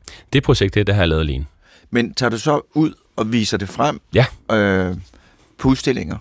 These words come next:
Speaker 1: Ja. Jeg har, i de syv år, jeg har været medlem af Byggepladen, har jeg nok været på en femogtyve, tredive udstillinger. Der er sådan i gennemsnit i hvert fald tre faste per år, alt afhængig af, hvad man har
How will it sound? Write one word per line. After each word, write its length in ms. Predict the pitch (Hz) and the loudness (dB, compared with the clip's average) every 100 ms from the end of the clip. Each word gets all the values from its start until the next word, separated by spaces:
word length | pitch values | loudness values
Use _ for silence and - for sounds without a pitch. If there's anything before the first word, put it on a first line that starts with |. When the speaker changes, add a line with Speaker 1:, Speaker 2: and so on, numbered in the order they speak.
| - | -2
Speaker 1:
Ja. 100 | 104 - - - | 0 0 -6 -4
Jeg 120 | 92 | 0
har, 520 | 113 98 82 73 67 65 64 - | 2 2 0 0 -2 -6 -10 -8
i 60 | |
de 140 | 90 113 | -2 0
syv 240 | - 110 | 2 4
år, 80 | 90 | 4
jeg 60 | 87 | 2
har 60 | |
været 140 | 80 85 | 2 2
medlem 260 | 95 90 | 2 0
af 80 | 82 | -2
Byggepladen, 380 | 98 95 80 78 | -2 -2 0 0
har 100 | 78 | 2
jeg 80 | 76 | 0
nok 180 | 80 | 2
været 160 | 85 85 | 2 0
på 160 | 85 78 | 0 0
en 200 | 73 76 | 0 -2
femogtyve, 360 | 82 78 82 | -2 -2 -4
tredive 280 | 80 73 73 | -2 -2 -2
udstillinger. 440 | 78 85 69 69 71 _ _ _ _ _ _ - _ - | -2 -2 -4 -4 -8 _ _ _ _ _ _ -20 _ 0
Der 60 | 90 | 2
er 140 | 87 | 2
sådan 580 | 87 92 87 80 76 62 _ _ _ _ _ _ _ _ | 2 2 2 2 -2 -6 _ _ _ _ _ _ _ _
i 100 | 110 | -4
gennemsnit 800 | 98 107 127 95 73 - - - - | 2 2 2 0 -2 -6 -10 -12 0
i 40 | |
hvert 160 | 87 82 | 2 4
fald 140 | 87 | 2
tre 240 | - 98 78 | 0 -2 0
faste 340 | 87 85 - | 0 0 -2
per 160 | - - | -4 -2
år, 320 | 76 - - _ _ - | -2 -4 -8 _ _ -4
alt 200 | 80 73 | -2 0
afhængig 400 | 80 76 73 67 | 0 2 0 0
af, 100 | 71 | -2
hvad 140 | 65 | 0
man 140 | 80 78 | 0 2
har 320 | 76 73 | 2 0